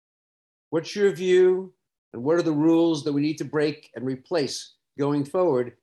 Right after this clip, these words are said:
if we're going to be able, as you say, to make it a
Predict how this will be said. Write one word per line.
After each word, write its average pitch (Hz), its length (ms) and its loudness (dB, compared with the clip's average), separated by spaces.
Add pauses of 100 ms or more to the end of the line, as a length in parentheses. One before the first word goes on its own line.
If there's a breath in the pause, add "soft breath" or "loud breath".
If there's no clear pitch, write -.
(100)
if 120 140 -10
we're 135 60 -6
going 135 480 -2 (280)
to 135 140 -8
be 127 200 -4
able, 143 240 0
as 131 140 -4
you 190 140 -8
say, 120 380 -4
to - 100 -14
make 127 280 -4
it 123 120 -2
a 120 240 -4